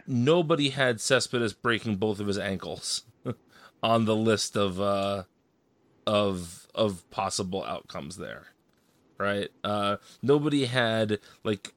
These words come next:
career-ending spinal disorder on the bingo card.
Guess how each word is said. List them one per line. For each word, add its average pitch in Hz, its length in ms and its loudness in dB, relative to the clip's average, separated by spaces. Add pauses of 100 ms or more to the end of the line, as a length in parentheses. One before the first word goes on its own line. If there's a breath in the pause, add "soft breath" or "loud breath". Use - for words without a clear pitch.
career-ending 120 1080 0
spinal 110 480 2
disorder 95 600 -2 (1000)
on 120 200 2
the 117 60 0
bingo 101 380 -2
card. 69 460 -8